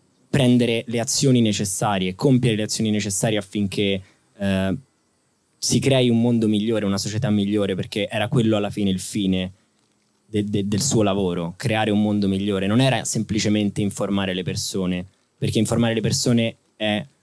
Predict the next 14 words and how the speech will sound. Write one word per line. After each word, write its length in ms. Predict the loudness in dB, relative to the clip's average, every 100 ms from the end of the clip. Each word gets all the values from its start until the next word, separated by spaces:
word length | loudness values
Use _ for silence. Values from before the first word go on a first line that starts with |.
| _ _
un 120 | -4
mezzo, 480 | 0 2 0 0 0
non 160 | 2 2
è 160 | 0 -2
il 160 | -6
fine. 520 | -6 0 0 2 -2 -8 _ _ _ _
Il 60 |
fine 220 | -4 2 2
ultimo 420 | 2 0 0 0
è 40 |
un 100 | 2
mondo 260 | 0 0 0
migliore, 380 | -2 -2 -4 -4
quindi 360 | -4 -6 -8